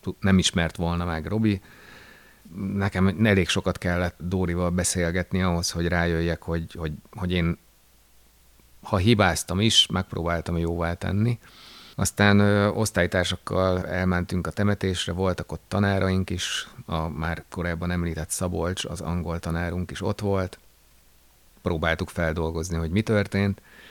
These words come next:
Én azóta is többször meglátogatom Robit a, a temetőben. Amikor megjelent a verses kötetem, abból is vittem neki egy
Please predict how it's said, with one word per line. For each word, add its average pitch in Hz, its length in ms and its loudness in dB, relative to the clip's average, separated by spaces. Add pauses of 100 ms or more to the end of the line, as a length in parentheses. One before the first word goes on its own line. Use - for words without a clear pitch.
(720)
Én 101 180 6
azóta 104 380 4
is 95 360 2
többször 95 360 0
meglátogatom 92 760 0
Robit 90 280 -2
a, 78 60 -6 (100)
a - 60 -18
temetőben. 95 800 2 (380)
Amikor 87 280 -2
megjelent 90 400 2
a 82 40 -4
verses 90 360 0
kötetem, 85 580 -4
abból 87 320 -4
is 87 120 -6
vittem 90 320 -2
neki 90 260 -2
egy - 360 -6